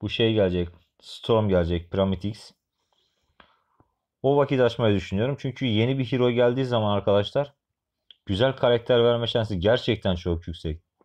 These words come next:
Yani siz de deneyin yani. Ben ne zaman denesem yani boş çıkmıyor arkadaşlar.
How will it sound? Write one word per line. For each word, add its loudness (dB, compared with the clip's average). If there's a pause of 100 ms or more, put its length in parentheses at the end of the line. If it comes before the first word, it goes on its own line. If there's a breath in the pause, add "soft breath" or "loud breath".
(680 soft breath)
Yani 0
siz -10
de 0
deneyin 0
yani. -4 (1400)
Ben -4
ne 2
zaman 0
denesem 0
yani -2
boş 0
çıkmıyor -2
arkadaşlar. -2